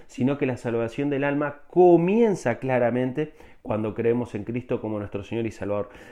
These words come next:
Y eso está muy bien desarrollado del capítulo uno al capítulo dos, versículo diez. Luego el apóstol Pablo, en el resto del capítulo dos,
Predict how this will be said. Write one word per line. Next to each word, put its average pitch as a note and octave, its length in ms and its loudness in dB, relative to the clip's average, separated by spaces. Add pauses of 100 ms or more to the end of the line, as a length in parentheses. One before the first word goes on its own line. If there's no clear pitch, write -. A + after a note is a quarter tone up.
(100)
Y C3 140 4
eso F#3 160 0
está D#3+ 180 0
muy D#3+ 280 2
bien E3 180 2
desarrollado C#3 800 -2
del G#2+ 180 -4
capítulo A2 480 -2
uno D3 340 2 (1040)
al G#2 180 -2
capítulo A2+ 460 0
dos, C3 300 0
versículo G#2+ 680 -4
diez. C#3+ 420 2 (1200)
Luego D#3+ 280 2
el C#3 60 8
apóstol B2+ 420 2
Pablo, C3+ 440 6 (320)
en G#2 160 0
el G2+ 140 2
resto C#3 320 2
del A2 100 0
capítulo A2 480 2
dos, C#3+ 260 6